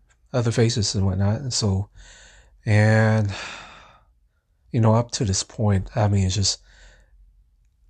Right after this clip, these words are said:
as, as much I could be opt-, I would like to be optimistic about his, um, about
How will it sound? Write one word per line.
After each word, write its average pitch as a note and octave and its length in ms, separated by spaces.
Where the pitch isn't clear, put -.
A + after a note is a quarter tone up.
as, A2+ 300
as A2+ 240
much - 480
I A#2+ 100
could A2+ 140
be A2+ 100
opt-, G#2+ 300
I A#2+ 120
would A2+ 160
like A#2+ 160
to - 80
be A#2 120
optimistic A2 720
about A2+ 380
his, - 460
um, G#2 640
about G#2 460